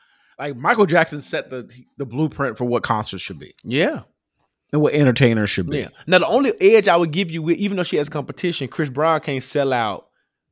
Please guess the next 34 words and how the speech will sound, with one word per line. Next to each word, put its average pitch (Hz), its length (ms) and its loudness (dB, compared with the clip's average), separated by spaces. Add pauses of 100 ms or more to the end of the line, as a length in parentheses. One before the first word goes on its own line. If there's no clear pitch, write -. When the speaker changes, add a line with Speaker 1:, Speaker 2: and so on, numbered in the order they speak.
(180)
Speaker 2:
Mercedes-Benz. 113 1080 -4 (200)
He 180 120 -4
can 165 80 -4
sell 139 200 0
out 107 240 -2
State 123 240 -2
Farm. 87 420 -8 (1000)
Uh, 92 520 -6
whereas 156 440 2
Beyonce, 156 560 2
I 135 80 0
think, 139 200 -2
can 135 120 -6
do 123 240 -2
arenas. 120 680 0 (200)
Speaker 1:
Yes. 139 300 -2
Speaker 2:
I 160 60 2
mean, 160 140 4
Speaker 1:
I, 127 40 0
Speaker 2:
stadiums 147 420 2
Speaker 1:
stadiums, 135 200 2
yeah, 104 60 -2
Speaker 2:
versus 127 640 2
Speaker 1:
yeah. - 60 -20 (400)
Speaker 2:
Bruno 156 300 4
and 127 100 0
them, 123 140 0
I 113 80 4
think, 123 300 -2
are 107 120 -2
packing 120 340 -6
out, 95 320 -8 (460)
um, 98 320 -8
Speaker 1:
Yeah, 104 60 -6